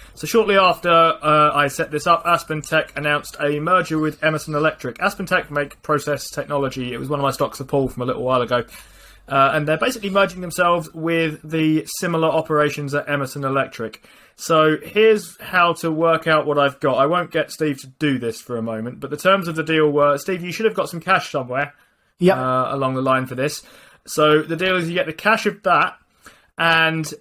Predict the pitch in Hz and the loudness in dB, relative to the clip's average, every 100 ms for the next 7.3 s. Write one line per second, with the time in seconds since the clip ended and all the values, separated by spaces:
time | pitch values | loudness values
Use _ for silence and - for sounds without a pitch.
0 | _ 175 180 170 185 180 - - 202 196 | _ 0 0 0 0 0 -2 0 2 4
1 | 185 180 170 - 170 160 - 165 - 131 | 4 4 0 -2 -8 -6 -4 -4 -2 -2
2 | 117 123 156 151 147 135 - 160 151 147 | 0 -2 -2 -6 -6 -8 -4 -2 -2 -4
3 | 147 139 139 139 131 131 151 139 - 135 | -2 0 2 0 0 -2 0 0 -2 -8
4 | 151 - 131 131 - 131 135 131 127 - | -8 -8 -8 -6 -4 -4 -2 -2 -2 -2
5 | 127 113 110 123 143 - _ _ - 160 | -2 -4 -4 -2 -2 -6 _ _ 2 4
6 | 165 170 170 - _ - _ 165 151 131 | 4 2 -2 -16 _ -20 _ 0 0 0
7 | 123 127 147 | 0 0 0